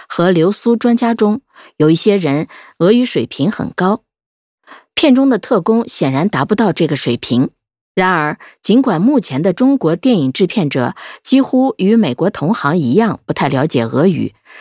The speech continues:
但他们以尊重的态度对待俄语材料，并认真咨询了专家，观众对此表示赞赏。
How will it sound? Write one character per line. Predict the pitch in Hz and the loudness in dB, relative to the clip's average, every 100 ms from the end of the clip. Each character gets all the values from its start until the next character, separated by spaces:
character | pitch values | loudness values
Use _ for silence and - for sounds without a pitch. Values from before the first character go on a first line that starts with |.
| - - | -18 -4
但 | 190 | -2
他 | 147 185 | 0 0
们 | 180 | 2
以 | 147 127 | 2 0
尊 | 127 233 240 | 0 2 2
重 | 269 180 | 2 -2
的 | |
态 | 127 - 135 | -4 -4 -2
度 | 131 123 - - - | -2 -4 -6 -12 0
对 | 233 | 0
待 | 156 180 139 | 2 -2 -2
俄 | 151 | 0
语 | 196 | 0
材 | - - 135 | -2 -8 -4
料， | 143 175 - - - - - | 0 -2 -4 -18 -20 -20 -4
并 | - 233 208 | 2 4 4
认 | 277 202 | 2 0
真 | 220 226 | 0 0
咨 | - 285 | 0 -2
询 | - - | -2 -2
了 | 165 | -2
专 | - 214 | 0 0
家， | 214 226 254 - _ _ - _ | 0 0 -4 -8 _ _ -20 _
观 | 240 254 | 2 2
众 | 262 214 | 2 0
对 | 226 180 | 0 -2
此 | - 117 147 | -2 -4 -2
表 | 151 | -4
示 | 123 - | -4 -4
赞 | - 214 156 | 0 0 -2
赏。 | - - | -4 -10